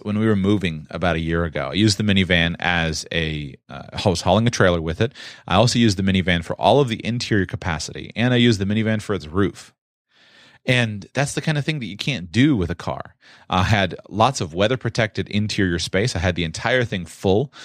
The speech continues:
'cause I was cleaning out the old house, and it was things I hadn't yet dealt with. So I had the entire interior of the vehicle full. I had a big trailer loaded on,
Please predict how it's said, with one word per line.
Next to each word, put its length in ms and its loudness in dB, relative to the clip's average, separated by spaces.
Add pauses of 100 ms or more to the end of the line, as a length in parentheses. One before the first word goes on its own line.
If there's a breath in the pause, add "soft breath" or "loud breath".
(160 loud breath)
'cause 100 -2
I 40 2
was 80 0
cleaning 320 2
out 180 2
the 120 2
old 160 4
house, 300 2
and 60 -8
it 40 -12
was 120 -8
things 220 -2
I 60 -2
hadn't 320 -2
yet 240 0
dealt 200 -2
with. 220 -2 (280 loud breath)
So 120 -6
I 20 2
had 120 2
the 80 2
entire 400 0
interior 500 4
of 60 6
the 60 2
vehicle 340 0
full. 400 -8 (260 loud breath)
I 80 2
had 100 6
a 60 2
big 260 2
trailer 380 2
loaded 320 0
on, 260 -2